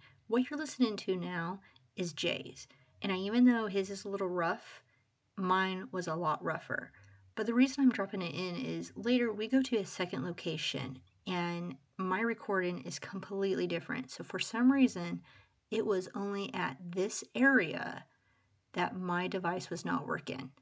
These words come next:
Share your thoughts. It could have been just a simple, maybe too much power lines around or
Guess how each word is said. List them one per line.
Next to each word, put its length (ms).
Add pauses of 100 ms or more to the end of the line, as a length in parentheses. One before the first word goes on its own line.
(120)
Share 260
your 160
thoughts. 560 (440)
It 160
could 120
have 80
been 280
just 260
a 20
simple, 580 (120)
maybe 240
too 160
much 260
power 440
lines 360
around 480
or 600